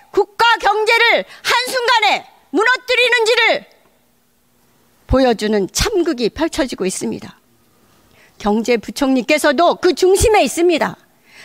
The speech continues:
반성과 사죄를 하셔야 될 것입니다. 부총리, 윤석열 정부와 기재부의 예산 운영을 보면 엉망진창에다가 무능함까지 여실하게 드러나고 있습니다.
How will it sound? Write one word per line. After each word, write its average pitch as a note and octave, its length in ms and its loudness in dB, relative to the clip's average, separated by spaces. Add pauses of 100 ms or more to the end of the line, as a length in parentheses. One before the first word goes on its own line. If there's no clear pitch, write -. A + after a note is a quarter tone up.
(120)
반성과 F#4+ 800 0 (160)
사죄를 E4+ 600 -2
하셔야 C4+ 320 -6
될 G#3 140 -6
것입니다. - 600 -10 (1900)
부총리, G#3+ 580 -2 (340)
윤석열 C4+ 520 2
정부와 A#3+ 400 2
기재부의 B3 580 2
예산 C4+ 280 2
운영을 C4+ 340 2
보면 B3+ 460 2 (560)
엉망진창에다가 E4 1700 0 (440)
무능함까지 B3+ 1080 -2
여실하게 G#3 500 -4
드러나고 A3 440 -4
있습니다. - 580 -12